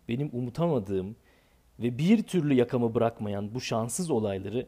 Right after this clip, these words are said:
karşımdakiler çoktan unutmuştur." Vallahi de billahi de bak yeminle söylüyorum bunu hangi amaç, neden yazmışım, hangi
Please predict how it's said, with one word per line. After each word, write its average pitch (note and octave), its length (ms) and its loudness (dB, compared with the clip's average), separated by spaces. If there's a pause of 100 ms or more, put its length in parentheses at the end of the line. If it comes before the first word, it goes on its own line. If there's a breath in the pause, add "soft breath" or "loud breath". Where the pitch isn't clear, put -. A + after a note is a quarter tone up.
(140)
karşımdakiler A#2+ 720 -4
çoktan A2+ 380 -10
unutmuştur." G2 680 -14 (520 soft breath)
Vallahi A#2 680 0
de G2+ 180 -6
billahi A#2+ 400 -2
de G2 100 -4
bak G2 200 -10
yeminle C3 420 -2
söylüyorum G2 600 -6
bunu C#3 300 -2 (420 soft breath)
hangi D#3+ 560 0
amaç, A2+ 360 -4
neden C#3 340 0
yazmışım, A2+ 840 -2
hangi E3+ 880 0